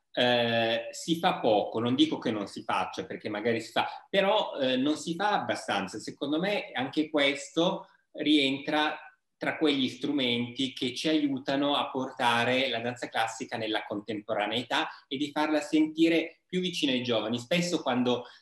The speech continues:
le, il pubblico, le persone vengono a vedere un Bolle and Friends, questo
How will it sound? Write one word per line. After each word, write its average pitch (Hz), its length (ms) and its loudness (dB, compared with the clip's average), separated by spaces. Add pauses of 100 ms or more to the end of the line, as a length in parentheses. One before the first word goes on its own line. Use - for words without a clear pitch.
le, 123 840 2
il 120 160 -6
pubblico, 143 460 -2
le 110 120 0
persone 131 360 0
vengono 113 300 0
a 107 40 0
vedere 113 260 0
un 120 100 0
Bolle 107 240 0
and - 80 -12
Friends, - 520 -2 (140)
questo 107 680 -2